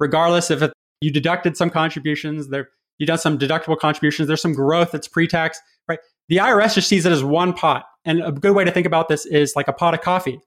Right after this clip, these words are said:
So the problem is, like, I put money into a traditional I R A, I put coffee, right,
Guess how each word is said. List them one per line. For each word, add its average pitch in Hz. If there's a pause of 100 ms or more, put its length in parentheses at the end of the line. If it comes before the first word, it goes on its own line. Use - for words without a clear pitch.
(420)
So 170 (280)
the 165
problem 220
is, 160
like, 151
I 185
put 214
money 185
into 180
a 156
traditional 165
I 156
R 143
A, 160
I 165
put 165
coffee, 151 (440)
right, 143